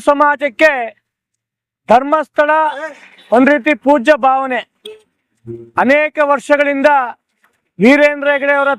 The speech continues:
ತಪಸ್ಸಿನಿಂದ ಧರ್ಮಸ್ಥಳ ಧಾರ್ಮಿಕ ಕೇಂದ್ರ ಆಗಿರೋದು ನಮ್ಮೆಲ್ಲರಿಗೂ ಕೂಡ ತಿಳಿದಿದೆ. ಧರ್ಮಸ್ಥಳಕ್ಕೆ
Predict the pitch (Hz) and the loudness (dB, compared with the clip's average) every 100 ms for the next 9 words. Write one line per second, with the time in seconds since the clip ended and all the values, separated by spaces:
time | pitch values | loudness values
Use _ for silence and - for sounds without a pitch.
0 | 262 214 294 262 277 269 269 302 320 311 | -4 0 -2 0 0 0 2 2 0 -8
1 | - _ 117 _ _ _ _ _ _ _ | -18 _ -20 _ _ _ _ _ _ _
2 | - 226 269 311 285 - 302 285 262 - | -2 0 0 -4 -2 0 2 2 0 -8
3 | _ _ _ _ _ - 233 302 302 302 | _ _ _ _ _ 0 2 2 -6 -2
4 | 311 214 285 277 277 269 285 269 254 262 | -2 0 -2 0 0 0 -2 -2 0 0
5 | 262 240 254 285 254 254 247 220 - _ | 0 0 -2 0 -2 0 2 0 -2 _
6 | _ _ _ _ _ _ _ _ _ _ | _ _ _ _ _ _ _ _ _ _
7 | _ 220 262 302 277 302 294 240 302 | _ 0 2 -2 0 -2 -2 0 0